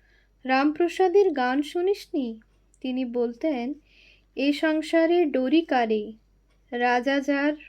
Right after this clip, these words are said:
মা মহেশ্বরী।" এইরূপ অভিমান সর্বদা মনে জাগিয়ে রাখতে হবে, তাহলে আর হীন বুদ্ধি, হীন সাহস নিকটে আসবে না।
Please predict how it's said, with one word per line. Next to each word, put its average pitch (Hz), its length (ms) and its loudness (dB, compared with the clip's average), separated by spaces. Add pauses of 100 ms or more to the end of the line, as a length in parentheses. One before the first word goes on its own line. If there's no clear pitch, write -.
(220)
মা 269 280 -2
মহেশ্বরী।" 269 840 -2 (1200)
এইরূপ 294 540 2
অভিমান 294 480 2
সর্বদা 302 720 0
মনে 254 340 0
জাগিয়ে 233 420 -2
রাখতে 220 340 -4
হবে, 208 400 -10 (680)
তাহলে 277 680 2
আর 262 140 0
হীন 262 400 -2
বুদ্ধি, 285 720 -2
হীন 240 180 -4
সাহস 254 720 -4
নিকটে 240 520 -6
আসবে 202 380 -6
না। 196 240 -14